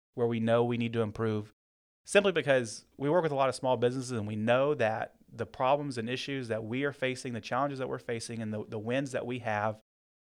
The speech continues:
are somewhat consistent, um, um, from business to business. We know that we're not the only ones that are facing some of these things. And so, um, shared knowledge is always a good way to, to provide some value. Um, these are things that we are talking about with our clients that, that, that have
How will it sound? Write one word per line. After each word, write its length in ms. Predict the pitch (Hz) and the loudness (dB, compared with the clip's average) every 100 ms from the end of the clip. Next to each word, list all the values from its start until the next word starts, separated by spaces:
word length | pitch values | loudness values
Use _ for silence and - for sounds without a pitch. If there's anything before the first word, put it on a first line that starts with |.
| _ _ | _ _
are 80 | 151 | -4
somewhat 400 | 131 190 185 165 | 2 2 2 -2
consistent, 500 | 170 139 139 - 135 | -4 -6 -6 -4 -2
um, 160 | 120 117 | -2 -2
um, 220 | 123 117 113 | -2 -2 -2
from 180 | 117 | -4
business 280 | 113 110 110 | -2 -2 -4
to 80 | - | -8
business. 340 | 107 107 101 - | -8 -8 -10 -6
We 80 | |
know 160 | 113 131 | -2 -2
that 120 | 117 | -2
we're 100 | 113 | -2
not 160 | 117 113 | -2 -4
the 100 | - | -4
only 240 | 113 113 | -4 -4
ones 540 | 107 110 110 110 104 - _ _ _ - | -4 -4 -4 -4 -8 -16 _ _ _ 0
that 120 | 110 | 0
are 60 | |
facing 400 | 104 120 117 117 | 2 0 0 -2
some 220 | 113 117 113 | -2 -2 -2
of 80 | |
these 180 | 110 107 | -4 -6
things. 340 | - 107 110 104 | -4 -4 -2 -6
And 100 | 98 | -4
so, 360 | 113 107 107 - | -2 -2 -4 -8
um, 200 | 104 110 | -10 -8
shared 320 | - 147 131 | 2 2 4
knowledge 340 | 120 123 117 | 2 2 0
is 120 | 107 | -2
always 320 | 113 117 113 107 | 0 2 2 -2
a 60 | |
good 180 | 107 107 | -4 -2
way 320 | 110 110 107 104 | 0 0 -2 -6
to, 360 | 110 107 101 - _ _ _ _ | -6 -6 -8 -14 _ _ _ _
to 80 | 120 | -10
provide 340 | 113 113 113 | -2 0 0
some 160 | - 104 | -2 -4
value. 480 | 107 107 107 110 104 - _ _ _ - - - | -2 0 -2 -4 -6 -12 _ _ _ -12 -12 -6
Um, 260 | 120 120 - | -4 -4 -4
these 160 | 135 131 | -4 -2
are 60 | |
things 180 | 127 127 | 0 0
that 100 | 120 | 0
we 120 | 120 | 0
are 100 | 117 | 0
talking 340 | - 117 120 120 | 0 -4 -2 0
about 300 | 117 113 110 | 2 2 0
with 160 | 107 | -2
our 100 | 110 | -4
clients 500 | - 117 113 110 110 | -2 -2 0 -2 -2
that, 260 | 110 113 139 | -6 -6 -8
that, 340 | 113 113 - | -8 -8 -8
that 160 | 117 107 | -10 -8
have 320 | 110 107 | -6 -8